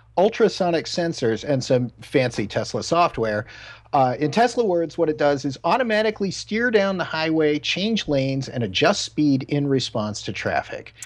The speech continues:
It's intended to, and again, these are Tesla words, help the car avoid hazards and reduce the driver's workload. So it's not really a self-driving system. It's kind of one step past, uh, sort of the latest and greatest,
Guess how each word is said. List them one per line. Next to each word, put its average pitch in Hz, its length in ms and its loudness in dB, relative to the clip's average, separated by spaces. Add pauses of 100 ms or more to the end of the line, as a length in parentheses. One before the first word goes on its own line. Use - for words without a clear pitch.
(300)
It's 131 220 -2
intended 185 520 2
to, 175 220 2
and 147 80 0
again, 139 240 0
these 147 160 0
are 156 80 0
Tesla 170 340 0
words, 110 500 0 (420)
help - 300 -2
the 226 100 2
car 165 320 0
avoid 143 420 0
hazards 117 600 -4
and 110 220 -6
reduce 147 440 0
the 233 140 0
driver's 107 500 2
workload. 90 640 -4 (500)
So - 140 0
it's 190 120 0
not 269 120 0
really 277 220 4
a 151 60 2
self-driving 147 640 2
system. 120 360 -8
It's 127 120 -10
kind 185 240 -4
of 165 80 2
one 175 280 2
step - 400 0
past, - 600 -4 (120)
uh, 131 120 -8
sort - 240 0
of 120 80 -4
the 123 80 4
latest 139 480 2
and 123 120 -2
greatest, 123 680 0